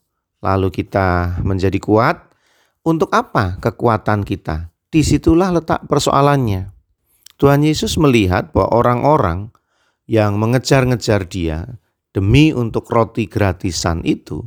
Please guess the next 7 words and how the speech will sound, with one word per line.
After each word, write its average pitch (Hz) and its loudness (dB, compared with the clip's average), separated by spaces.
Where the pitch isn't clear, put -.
nampaknya 117 0
memang 110 -2
punya 95 -4
niat 117 0
yang 85 -6
tidak - -6
baik. 113 2